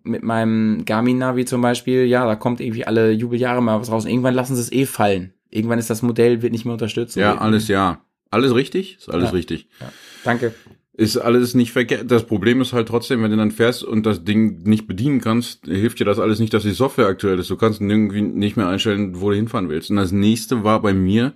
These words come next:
Speaker 1: Hm.
Speaker 2: dass die, äh, Lesbarkeit in Licht scheiße war, ne? Also ganz
Speaker 1: Ach so.
Speaker 2: doof. Du erinnerst dich vielleicht noch, dass ich teilweise vorgefahren bin und dann irgendwie gesagt hab, ich seh nix. Ich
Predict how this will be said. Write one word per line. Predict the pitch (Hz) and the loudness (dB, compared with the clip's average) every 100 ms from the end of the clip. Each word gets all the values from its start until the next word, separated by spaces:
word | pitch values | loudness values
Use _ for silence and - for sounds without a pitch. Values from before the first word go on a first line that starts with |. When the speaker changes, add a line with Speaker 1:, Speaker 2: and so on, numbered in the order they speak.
| - | -2
Speaker 1:
Hm. | 104 104 104 _ | 0 0 -2 _
Speaker 2:
dass | 104 104 - - | 0 0 -2 -10
die, | 92 101 101 104 - - | -6 -2 -2 -2 -4 -2
äh, | 98 90 87 | 0 2 2
Lesbarkeit | 90 98 107 95 110 98 | 2 2 0 2 2 0
in | 67 95 85 82 - 76 - - | 0 -2 -2 -4 -12 -20 -14 -6
Licht | 87 95 - | -4 -4 -6
scheiße | 135 117 87 76 | -2 -2 -2 -4
war, | 73 67 | -6 -6
ne? | 92 104 _ _ _ _ | -8 -10 _ _ _ _
Also | - 90 95 92 71 - | -2 0 2 0 -4 -4
ganz | 104 110 98 | 2 4 4
Speaker 1:
Ach | |
so. | 101 113 113 | 2 2 2
Speaker 2:
doof. | 101 117 - 85 | 2 2 -2 -2
Du | 107 92 | 2 4
erinnerst | 104 123 127 | 4 2 0
dich | 113 | -2
vielleicht | 110 113 | 0 2
noch, | 123 | 0
dass | 104 104 | -2 -2
ich | 110 | -4
teilweise | - 98 98 92 | -2 0 0 -2
vorgefahren | 92 90 104 123 107 | -2 -2 -2 -2 -2
bin | 120 | 0
und | 117 101 | -2 -2
dann | 87 | -2
irgendwie | 92 | -2
gesagt | 90 85 | -4 -6
hab, | 92 | -6
ich | 92 85 | -4 -2
seh | 131 | -2
nix. | 101 67 - | -2 -6 -8
Ich | 76 82 | -10 -10